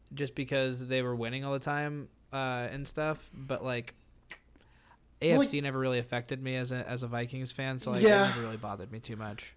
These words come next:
Speaker 2: But, but, like, he never, he didn't have a personality, and, like, I just remember once he won with the Bucks, and he's drinking that avocado tequila or whatever, and,
Speaker 1: That was a
Speaker 2: like,
Speaker 1: good time.
Speaker 2: having a
Speaker 1: That was
Speaker 2: great
Speaker 1: a
Speaker 2: old
Speaker 1: lot of
Speaker 2: time
Speaker 1: fun.
Speaker 2: and, like, showing emotions.
Speaker 1: Throwing
Speaker 2: That's
Speaker 1: the
Speaker 2: what I'm like,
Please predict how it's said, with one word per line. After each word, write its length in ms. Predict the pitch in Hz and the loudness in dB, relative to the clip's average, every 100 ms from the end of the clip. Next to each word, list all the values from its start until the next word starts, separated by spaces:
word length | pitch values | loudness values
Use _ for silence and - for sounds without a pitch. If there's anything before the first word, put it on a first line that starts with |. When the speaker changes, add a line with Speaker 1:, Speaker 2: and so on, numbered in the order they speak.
| _ | _
Speaker 2:
But, 260 | 220 220 220 | 10 10 8
but, 120 | 240 | 8
like, 140 | 240 | 8
he 120 | 170 226 | 10 8
never, 480 | 233 240 220 202 - - - - | 10 10 10 10 0 -2 -2 2
he 120 | 220 | 8
didn't 180 | 269 262 | 10 12
have 120 | 226 | 10
a 60 | 220 | 6
personality, 960 | - 220 214 190 156 170 165 147 131 | 8 8 8 6 6 8 8 6 4
and, 180 | 143 160 | 4 6
like, 240 | 147 139 - - - - _ - | 6 4 -2 -20 -20 -20 _ 8
I 100 | 202 | 8
just 180 | 214 214 | 8 8
remember 300 | 208 196 180 | 10 12 10
once 320 | 160 180 180 | 10 8 6
he 140 | 202 | 4
won 260 | 160 170 170 | 6 8 6
with 140 | 160 | 6
the 80 | 151 | 4
Bucks, 480 | - 135 170 - 147 | 6 6 6 4 2
and 80 | 143 | 4
he's 160 | 151 | 2
drinking 300 | 135 160 160 | 4 4 6
that 240 | 165 147 - | 4 4 4
avocado 640 | 147 151 147 165 147 151 151 | 4 6 4 6 6 8 6
tequila 600 | - 156 147 135 151 160 | 4 2 4 4 4 4
or 140 | 165 | 6
whatever, 560 | 170 175 175 185 196 196 | 8 6 6 8 8 8
and, 140 | 175 165 | 8 6
Speaker 1:
That 20 | |
was 60 | 147 | 6
a 20 | |
Speaker 2:
like, 80 | 139 | 4
Speaker 1:
good 200 | 120 110 | 2 -2
time. 260 | - 104 101 | -4 -2 8
Speaker 2:
having 260 | 196 202 | 10 12
a 60 | 196 | 12
Speaker 1:
That 80 | 165 | 12
was 40 | 175 180 | 12 12
Speaker 2:
great 80 | 196 | 12
Speaker 1:
a 20 | |
Speaker 2:
old 80 | 190 | 12
Speaker 1:
lot 60 | |
of 60 | 170 | 10
Speaker 2:
time 260 | 180 165 185 | 8 10 10
Speaker 1:
fun. 40 | 196 | 8
Speaker 2:
and, 80 | |
like, 160 | 170 151 | 8 4
showing 400 | - 180 180 180 | 4 8 8 8
emotions. 840 | 160 143 135 170 220 226 254 254 | 6 4 4 4 6 8 6 4
Speaker 1:
Throwing 480 | - - 127 127 123 | -4 -8 -2 0 8
Speaker 2:
That's 160 | 202 214 | 10 12
Speaker 1:
the 40 | 247 | 12
Speaker 2:
what 20 | |
I'm 40 | |
like, 80 | 226 | 12